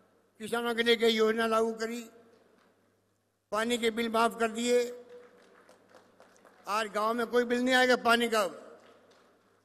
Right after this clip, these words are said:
इस प्रकार से एक रुपये किलो गेहूं दे रहे हैं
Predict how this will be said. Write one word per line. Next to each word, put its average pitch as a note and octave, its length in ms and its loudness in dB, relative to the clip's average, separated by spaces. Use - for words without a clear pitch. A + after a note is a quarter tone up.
इस A#3 120 -10
प्रकार A#3+ 360 2
से B3+ 180 2
एक A3+ 200 4
रुपये A#3 220 0
किलो A#3 240 2
गेहूं A#3+ 260 0
दे A#3 140 6
रहे A#3 140 2
हैं A3 200 0